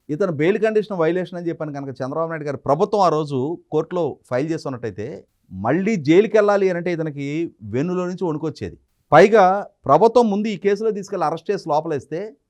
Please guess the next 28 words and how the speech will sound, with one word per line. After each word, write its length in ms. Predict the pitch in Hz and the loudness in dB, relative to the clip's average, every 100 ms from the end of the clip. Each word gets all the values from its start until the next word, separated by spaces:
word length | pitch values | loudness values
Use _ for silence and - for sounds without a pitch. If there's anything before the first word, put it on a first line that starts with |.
| _ _ _ _ | _ _ _ _
"ఓహో, 320 | 127 165 202 185 | 2 6 6 4
ఇట్లా 280 | 139 156 | -2 -2
మాట్లాడితే 440 | 170 156 175 214 214 | 0 0 0 -2 -4
నన్ను 220 | 190 156 | -4 -4
అరెస్ట్ 240 | 143 151 | -6 -6
చేస్తారా?" 580 | 170 160 147 135 123 90 - _ _ - | -6 -4 -4 -2 -4 -6 -14 _ _ -10
అని 140 | 127 160 | -6 -4
చెప్పిన 200 | 160 151 | -4 -4
భయం 640 | 110 120 170 190 143 101 _ _ _ - | 0 0 0 -4 -8 -10 _ _ _ -10
నేర్చుకునేవాడు 640 | 113 143 - 131 90 76 _ _ _ 131 | -6 -6 -6 -6 -6 -8 _ _ _ -6
చంద్రబాబు 280 | 147 170 | -2 -2
నాయుడు 160 | 170 151 | -4 -6
గారు. 360 | 135 110 110 - - | -6 -6 -8 -8 -2
ఆ 100 | 113 | -2
భయం 360 | 98 139 214 | 2 0 0
నేర్పించే 440 | 185 180 208 196 202 | -2 -4 -6 -6 -6
ప్రయత్నం 340 | 196 190 196 | -6 -10 -8
చేయాల. 220 | 196 226 254 | -6 -6 0
అతనికి 380 | 160 226 226 226 | 2 2 -2 -8
క్రమశిక్షణ 580 | - 165 196 226 - | -2 -2 0 -4 -4
నేర్పాల్సిన 560 | 233 208 208 208 196 202 | -6 -6 -2 0 0 -4
బాధ్యత, 480 | 143 104 160 180 180 | -2 2 4 2 -2
ఎందుకంటే 640 | 156 175 202 165 120 151 - | -4 -4 -6 -4 -4 -4 -6
"ఎవడు 240 | 110 139 | -2 -2
పెంచిన 320 | 165 180 190 | -2 -6 -8
పెంపకోరా 440 | 185 170 160 165 156 | -6 -6 -4 -6 -4
ఇది" 200 | 139 139 | -4 -6
అంటారు, 260 | 113 92 | -8 -10